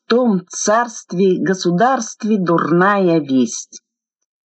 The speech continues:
Собирается чудо-юдо поганое на их землю напасть,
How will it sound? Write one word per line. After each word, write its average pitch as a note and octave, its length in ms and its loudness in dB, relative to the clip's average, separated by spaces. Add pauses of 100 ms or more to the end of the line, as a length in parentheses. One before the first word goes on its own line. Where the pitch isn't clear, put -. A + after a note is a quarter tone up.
(520)
Собирается G3+ 1160 -2
чудо-юдо G3 800 0
поганое G3 880 0 (400)
на F3 180 2
их G3 300 2
землю E3 560 2
напасть, - 760 -2